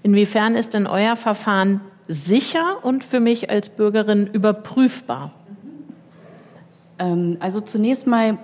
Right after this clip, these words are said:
Speaker 2: wir führen keine politischen Wahlen durch.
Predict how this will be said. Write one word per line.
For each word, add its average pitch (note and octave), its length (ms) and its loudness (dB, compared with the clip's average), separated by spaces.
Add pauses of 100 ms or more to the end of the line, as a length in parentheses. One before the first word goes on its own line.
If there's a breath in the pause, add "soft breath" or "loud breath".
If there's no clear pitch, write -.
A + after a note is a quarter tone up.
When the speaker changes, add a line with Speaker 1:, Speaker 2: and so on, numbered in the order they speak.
(180)
Speaker 2:
wir F3+ 220 2
führen A3+ 240 4
keine G3+ 240 2
politischen G3 540 4
Wahlen E3+ 280 2
durch. F#3+ 420 2